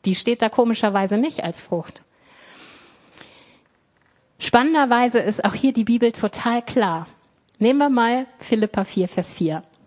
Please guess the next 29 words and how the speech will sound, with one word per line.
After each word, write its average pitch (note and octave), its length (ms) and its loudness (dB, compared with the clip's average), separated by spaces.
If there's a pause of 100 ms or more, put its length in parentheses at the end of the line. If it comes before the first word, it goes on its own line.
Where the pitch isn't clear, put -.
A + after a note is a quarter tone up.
(720)
Da F#3+ 140 0
wird A#3+ 160 2
uns B3 160 0
von G#3 160 2
Paulus G#3+ 340 2
gesagt, G3 420 0 (300)
„Freut B3 560 2
euch B3 540 0
alle G#3 280 2
Zeit.“ D#3+ 600 -6 (420)
Wiederum A3+ 540 2
will G3+ 120 0
ich F#3+ 120 -4
sagen, F3+ 320 -2
freut E3 420 -4
euch. D#3 380 -10 (2250)
Kein E3+ 300 -2
Protest - 560 -4
hier. F3+ 320 2
<laughs> - 40 -6 (1000)
Ich - 100 0
hab A3+ 100 4
was G3+ 140 2
ausgelassen. E3 840 0 (440)
So C#4 180 6
heißt F#4 240 2
der C4+ 140 4
Vers G3+ 380 2
nicht. A3 520 2